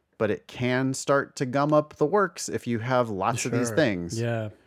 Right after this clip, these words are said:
Speaker 1: Right? I mean, a big part of resume
Speaker 2: It's cutting the
Speaker 1: writing,
Speaker 2: fluff.
Speaker 1: the way
Speaker 2: Mm-hmm.
Speaker 1: I see it, is to get rid of shit so that the real important shit can
Speaker 2: Sure.
Speaker 1: shine. And, you know, like, so I would,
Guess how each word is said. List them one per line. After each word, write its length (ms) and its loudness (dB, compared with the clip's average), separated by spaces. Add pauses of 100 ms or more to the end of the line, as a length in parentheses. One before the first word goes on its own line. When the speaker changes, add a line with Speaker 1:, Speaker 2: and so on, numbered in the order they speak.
(140)
Speaker 1:
Right? 280 4 (160)
I 80 2
mean, 200 2
a 100 0
big 400 4
part 300 2
of 360 -2
resume 600 4 (100)
Speaker 2:
It's 120 -20
cutting 220 0
the 60 4
Speaker 1:
writing, 240 0
Speaker 2:
fluff. 300 -4 (260)
Speaker 1:
the 140 -2
way 120 2
Speaker 2:
Mm-hmm. 120 2
Speaker 1:
I 100 6
see 260 0
it, 220 0 (540)
is 160 -6
to 100 -10
get 300 -6
rid 220 2
of 120 0
shit 400 0 (220)
so 320 2
that 260 0
the 120 0
real 440 6
important 580 0
shit 320 0
can 140 -4
Speaker 2:
Sure. 80 0
Speaker 1:
shine. 540 -2 (680)
And, 280 -2 (180)
you 80 0
know, 180 4
like, 300 4
so 140 4
I 80 10
would, 380 6